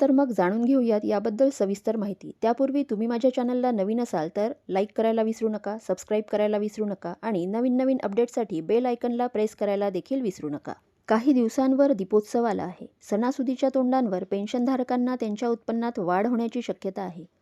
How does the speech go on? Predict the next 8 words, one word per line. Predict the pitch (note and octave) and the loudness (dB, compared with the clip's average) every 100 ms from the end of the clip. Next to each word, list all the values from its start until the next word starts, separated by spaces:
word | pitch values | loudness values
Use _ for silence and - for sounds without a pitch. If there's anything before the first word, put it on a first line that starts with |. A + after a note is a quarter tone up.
| _ _ _ - | _ _ _ -6
विशेषतः | A3+ C#4 C4+ C#4 C#4 C#4 | -2 0 0 0 0 0
किमान | G#3+ A3+ B3 | 0 0 0
पेन्शनमध्ये | C4 B3 C4 B3 A#3+ B3+ | 0 0 0 -2 0 0
वाढ | G3+ F#3 | 2 0
करण्याची | A3 A#3 A#3 A#3 A#3+ | 0 -2 -2 -4 -2
मागणी | A#3 A3 F#3+ A3+ | -2 -2 -4 -4
होत | G#3+ G3 | -6 -4
आहे, | F3+ F#3 | -8 -10